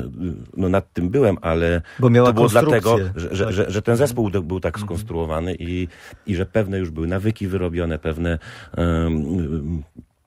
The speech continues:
Speaker 1: ludzie wiedzieli, co mają, e, w tak trudnych sytuacjach robić, bo przechodziliśmy je razem z nim.
Speaker 2: Mhm.
Speaker 1: Wielokrotnie.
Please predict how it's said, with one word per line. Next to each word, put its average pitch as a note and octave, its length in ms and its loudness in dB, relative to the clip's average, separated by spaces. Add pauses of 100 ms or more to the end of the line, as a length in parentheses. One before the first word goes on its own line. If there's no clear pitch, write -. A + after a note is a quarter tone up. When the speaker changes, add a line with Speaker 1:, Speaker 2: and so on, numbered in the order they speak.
(280)
Speaker 1:
ludzie D#2 300 0
wiedzieli, F2 340 2
co D2+ 100 -6
mają, C#2+ 360 -2
e, C#2 280 -4 (1400)
w - 60 -18
tak F2 140 0
trudnych E2 300 -2
sytuacjach E2 460 -2
robić, D#2+ 420 -2
bo E2+ 440 0
przechodziliśmy F#2 960 -2
je F#2+ 200 0
razem F2 280 0
z A#2 80 -8
nim. G2 240 -2 (160)
Speaker 2:
Mhm. F#2 320 0 (260)
Speaker 1:
Wielokrotnie. A#2 420 -8